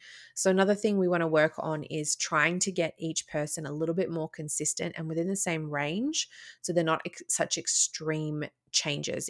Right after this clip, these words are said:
in sales between staff members. We also wanna look at doing a competitor analysis. So this is something that I haven't done for a little while. I have done in the past, whereas when you look at all your competitors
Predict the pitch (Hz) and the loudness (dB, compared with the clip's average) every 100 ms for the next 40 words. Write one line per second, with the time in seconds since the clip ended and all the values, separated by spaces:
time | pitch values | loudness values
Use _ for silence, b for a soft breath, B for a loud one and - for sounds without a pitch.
0 | - 156 156 - 143 - - 160 - 175 | -6 -6 0 2 2 2 -2 -2 -2 -4
1 | - 160 156 - - - - - - - | -4 -2 -2 -2 0 -2 -6 -8 -6 -4
2 | - _ B B B B B 190 190 226 | -4 _ B B B B B 6 6 6
3 | 240 254 240 240 185 180 180 165 165 - | 6 6 6 4 4 2 4 4 4 2
4 | 175 - 156 160 156 156 139 151 - - | -4 -4 0 2 2 2 0 -2 -2 -4
5 | - - 170 208 226 277 311 330 294 269 | -4 0 0 2 2 2 0 -2 0 0
6 | 214 208 175 170 165 170 - 180 170 156 | -2 -2 -2 2 2 0 -2 -2 0 0
7 | 156 151 143 147 254 302 B B B 185 | -2 -2 -2 0 0 -2 B B B 0
8 | 185 170 175 202 202 202 196 - 156 151 | 2 4 2 2 2 2 0 0 0 0
9 | 175 - 160 160 165 165 165 160 185 196 | -2 2 4 4 2 -2 0 0 0 2
10 | 240 185 175 175 165 - 165 147 139 156 | 0 2 2 4 0 -2 -4 -2 0 2
11 | 240 262 | 2 0